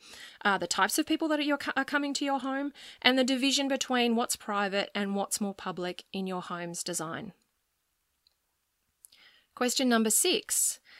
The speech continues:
have you collected together ideas of how you want your roof to look so that you can brief your designer, your builder, or your draftsperson about this? Question number seven, have you considered the services and the other site-specific conditions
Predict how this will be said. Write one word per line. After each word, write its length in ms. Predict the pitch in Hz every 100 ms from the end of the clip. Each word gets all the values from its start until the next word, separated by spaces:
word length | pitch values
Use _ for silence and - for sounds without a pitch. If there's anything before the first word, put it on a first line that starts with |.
| - -
have 220 | 226 233
you 140 | 285
collected 480 | 311 320 254 - 240
together 400 | - 233 185 185 -
ideas 640 | 190 202 202 190 175 202
of 140 | - -
how 180 | 208
you 160 | 214 233
want 180 | 208 -
your 120 | 202
roof 260 | 185 190 -
to 120 | 185
look 380 | 202 349 - - - -
so 160 | - 214
that 140 | 196
you 80 | 202
can 160 | 208 190
brief 400 | 190 214 - -
your 120 | 226
designer, 600 | 196 180 180 185 208 202 -
your 160 | 214
builder, 520 | 208 175 175 180 185 -
or 80 | 190
your 140 | 180
draftsperson 720 | 180 185 180 - 185 - 175 -
about 340 | 208 165 -
this? 460 | - - - - - - _ _ _ _ - - - -
Question 360 | 240 - 285
number 220 | 277 254 226
seven, 480 | - 185 240 339 392 _ - _
have 200 | - 214
you 80 | 226
considered 400 | 226 202 196 196
the 60 | 180
services 760 | - 170 175 185 196 196 - - - -
and 120 | 202
the 120 | 202 -
other 260 | 214 254
site-specific 720 | 262 233 220 - 220 220 - -
conditions 560 | 196 185 - 226 262